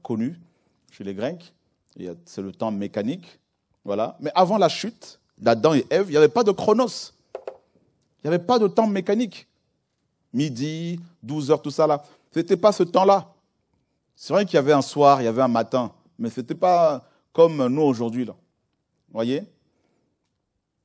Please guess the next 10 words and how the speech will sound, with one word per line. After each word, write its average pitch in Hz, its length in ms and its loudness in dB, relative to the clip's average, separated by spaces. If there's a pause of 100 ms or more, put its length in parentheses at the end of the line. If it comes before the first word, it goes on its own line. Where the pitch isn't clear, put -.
(140)
Donc 127 80 -2
le 139 80 2
temps 190 180 2
ne 165 60 4
passait 151 380 2
pas, - 360 -2
parce 113 140 -10
que 123 100 -6
l'éternité, 139 640 0
le, 123 120 0